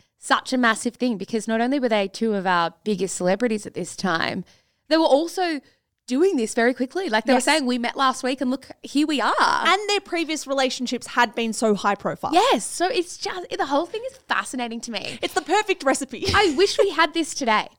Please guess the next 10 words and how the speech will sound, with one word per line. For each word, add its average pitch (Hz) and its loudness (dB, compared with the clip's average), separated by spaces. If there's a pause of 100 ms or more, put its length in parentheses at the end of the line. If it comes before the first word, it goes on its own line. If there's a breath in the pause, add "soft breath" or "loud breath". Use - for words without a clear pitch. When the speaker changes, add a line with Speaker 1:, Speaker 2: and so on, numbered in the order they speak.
Speaker 1:
I 269 4
wish 311 -2
we 370 0
had 381 4
Speaker 2:
Yes. - 0
Speaker 1:
stories 311 2
like 262 0
this 240 -4
today. 220 0
Now, 302 6